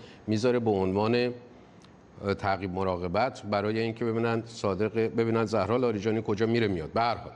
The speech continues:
اطلاعاتشو کسب بکنه. و بعد وقتی که این اطلاعات کسب می‌کنه،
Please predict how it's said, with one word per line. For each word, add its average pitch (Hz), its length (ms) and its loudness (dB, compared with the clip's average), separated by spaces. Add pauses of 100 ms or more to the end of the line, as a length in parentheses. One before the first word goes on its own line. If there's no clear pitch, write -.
اطلاعاتشو 104 560 -2
کسب 92 340 -2
بکنه. 71 320 -12 (2250)
و 117 340 2 (220)
بعد 123 300 0
وقتی 147 220 -4
که 165 60 -2
این 151 120 -2
اطلاعات 127 360 -2
کسب 135 360 -2
می‌کنه، 120 560 -2